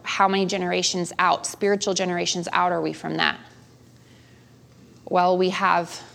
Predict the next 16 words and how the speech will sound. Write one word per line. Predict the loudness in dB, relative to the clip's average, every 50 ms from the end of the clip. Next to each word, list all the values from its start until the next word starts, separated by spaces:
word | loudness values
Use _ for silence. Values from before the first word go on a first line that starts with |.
| -20 -20 -20 -20 -20 -20 -20 -20 -20 -20 -20 -20 -16
Paul | -2 2 4 4 4 4
coming | 2 0 -2 0 0 0 -2
to | -2 -6
Christ | -6 -2 2 2 4 4 2 0 -2 -4 -6 -4
and | -2 -2 -2 -2 -4 -6 -8 -10 -16 -20 -20 -20 -20 -20 -20 -20 -20 -20 -20 -20 -20 -20 -12 -4
not | 0 2 4 4 4
a | 2
disciple, | 0 0 -4 -2 0 2 2 2 0 0 0 0 0
but | 2 2 2 2 2 0 -4
a | -6
descendant | -4 -4 -6 -4 -2 0 2 2 4 4 4 4 2 0 0 -4 -10 -18 -20 -20 -20 -20 -8 0 0
of | 2 2 2
a | 0
disciple, | 0 -2 -2 0 0 0 0 0 -2 -2 -2
spiritual | -2 0 2 4 4 4 2 0 -2 -2 -2
descendant, | -2 -4 -4 -6 -6 -4 -2 -2 -2 -2 -2 -4 -6 -10